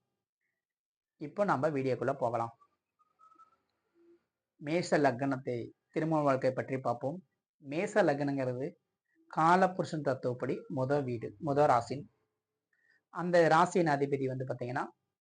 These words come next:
செவ்வாய். மேச ராசிக்கு ஏழாம் பாவத்தான் திருமணை குறிக்கக்கூடிய பாவம். அப்போ ஏழாம் பாவங்கிறது துலாம் ராசி. துலாம் ராசியின்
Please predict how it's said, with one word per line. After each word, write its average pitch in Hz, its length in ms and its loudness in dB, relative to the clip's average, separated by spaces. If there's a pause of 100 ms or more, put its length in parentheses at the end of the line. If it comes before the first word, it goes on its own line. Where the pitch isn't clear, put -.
(100)
செவ்வாய். 123 440 -6 (1300)
மேச 196 360 0
ராசிக்கு 170 500 0 (420)
ஏழாம் 185 460 6
பாவத்தான் 143 500 2
திருமணை 156 380 0
குறிக்கக்கூடிய 127 600 -4
பாவம். 113 320 -2 (1700)
அப்போ 139 260 -4 (1080)
ஏழாம் 180 540 4
பாவங்கிறது 135 480 2
துலாம் 139 360 4
ராசி. 123 340 -6 (1600)
துலாம் 190 400 2
ராசியின் 160 520 0